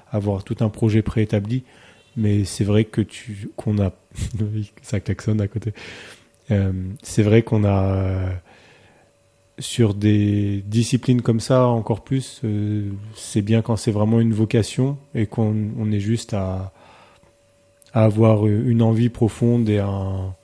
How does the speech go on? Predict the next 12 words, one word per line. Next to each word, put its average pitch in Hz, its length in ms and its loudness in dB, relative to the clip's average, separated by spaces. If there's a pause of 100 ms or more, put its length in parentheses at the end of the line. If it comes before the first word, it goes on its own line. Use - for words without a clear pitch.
(800)
une 113 120 0
pratique 117 380 2
sincère 120 440 2
peut-être 113 360 0
de, 107 160 0
de 107 140 2
la 104 140 2
chose. 131 420 2
Et 101 300 0 (280)
bon, 113 140 2
bah, 104 160 0
après, 110 260 -2